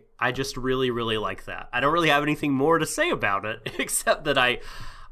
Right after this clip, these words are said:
I like that about this world that they have made, that it is one of, of consequences.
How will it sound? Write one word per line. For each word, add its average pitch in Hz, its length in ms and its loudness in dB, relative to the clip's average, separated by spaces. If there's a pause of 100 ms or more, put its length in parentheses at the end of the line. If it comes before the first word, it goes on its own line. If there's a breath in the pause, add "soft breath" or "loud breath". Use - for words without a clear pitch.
(140)
I 120 240 4
like 113 500 -6
that 107 340 -4
about 110 360 -4
this 98 180 -10
world 101 380 -4
that 92 180 -12
they 95 160 -6
have 90 260 -12
made, 87 380 -14
that 92 160 -12
it 92 100 -12
is 90 200 -14
one 87 480 -10 (580)
of, - 160 -10 (180)
of 98 160 -10
consequences. - 960 -14